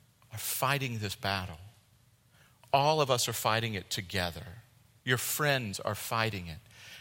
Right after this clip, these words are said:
And so what we've got to do is realize it. Because if we realize that we're all in a battle, guess what that does? It helps us know how to help one another. If I know that you're really wrestling with it and you're battling it, and instead of when I see you fall, going, "McCutcheon fell again.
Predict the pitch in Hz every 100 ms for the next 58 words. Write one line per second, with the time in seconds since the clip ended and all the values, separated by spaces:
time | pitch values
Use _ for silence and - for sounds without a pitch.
0 | - 139 - 139 123 123 120 160 151 127
1 | - 113 113 104 110 - 90 113 90 80
2 | 80 - - - _ _ - _ - -
3 | - 143 165 180 165 165 147 160 220 175
4 | 147 139 127 131 139 147 135 110 120 117
5 | 107 135 143 151 123 117 104 113 104 -
6 | 139 120 175 208 - 127 135 131 113 123
7 | 107 95 147 - 117 104 101 98 135 180
8 | - - 131 135 156 156 175 147 139 135
9 | 135 131 120 139 - 135 120 123 117 117
10 | 110 127 151 123 117 123 120 - 156 160
11 | 131 131 117 160 151 135 - 151 165 120
12 | 113 - - - 127 120 107 - - -
13 | - - - _ _ _ _ - - 107
14 | 110 104 101 90 87 85